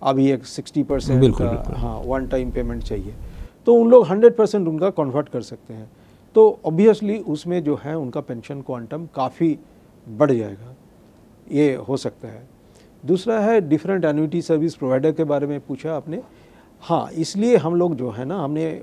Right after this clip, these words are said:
Speaker 1: अपने वेबसाइट में उसको रख दिया कि आप एन्युटी सर्विस प्रोवाइडर ए, बी, सी, डी के पास जाने से किस तरह का एन्युटी रेट आपको मिलेगा।
Speaker 2: अच्छा।
Speaker 1: अच्छा, accordingly आप चूज़ कर सकते हैं। और एन्युटी रेट सबका एक नहीं है, उसमें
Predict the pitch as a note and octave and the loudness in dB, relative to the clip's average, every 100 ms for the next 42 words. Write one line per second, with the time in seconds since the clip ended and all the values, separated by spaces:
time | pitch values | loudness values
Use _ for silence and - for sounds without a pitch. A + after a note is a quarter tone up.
0 | A2+ B2+ - C#3+ A#2+ C3 C3 D3+ D#3 D#3 | -10 -10 -6 -6 -4 -4 -4 -4 -4 -6
1 | D#3+ D3+ - E3+ F#3 C3 G#2+ F#2 - _ | -6 -6 -2 2 2 2 -6 -10 -20 _
2 | - - - - _ F3+ G#3 - C#3+ F3 | -20 -20 -20 -20 _ 0 0 2 2 0
3 | - - _ - - _ _ - - - | -2 -18 _ -20 -20 _ _ -20 -20 -10
4 | - D#3 F3+ G3 F3+ F3 F3 - E3 E3+ | -2 0 0 0 0 0 0 2 4 6
5 | E3 D#3 - D3 D#3 C#3 C3+ D3 C#3+ C#3 | 4 2 0 0 2 0 -2 -2 -2 -4
6 | C3 C#3 C#3 C#3 C#3 C3+ C3 B2+ C3 C3 | 0 0 0 -2 -2 -4 -4 -6 -8 -6
7 | C3+ G3 G3 - - - A3 G#3 - E3+ | -4 -4 -8 -18 -20 -6 -2 -2 2 4
8 | F3 F3 A3 F#3 D3 D#3+ F3 C#3+ F3+ F3 | 4 4 2 0 0 0 0 4 6 6
9 | C#3 - D#3 A2+ G2+ G2 G2+ - - - | 2 -4 -6 -6 -8 -10 -12 -4 -4 -2
10 | F#2+ - - - C3 - - C#3 G3+ G#3 | -6 -6 -8 -8 -8 -10 -8 0 2 4
11 | A#3 C#4+ B3+ - F3 D3+ - A2+ - - | 2 4 4 2 0 -2 -2 -10 -12 -18
12 | - G2 A2+ - - - - - - E3+ | -18 -20 -20 -20 -20 -20 -20 -8 4 4
13 | F#3 D#3+ F#3+ G#3 G3+ G#3 G#3 G3 F#3+ G#3+ | 6 4 2 2 6 6 4 -2 0 2
14 | F3 F#3 D3 D#3 E3+ A#2 G#2+ A#2 C3 - | 2 2 0 -2 -2 -4 -8 -12 -10 -6
15 | D3 C#3 | -6 -6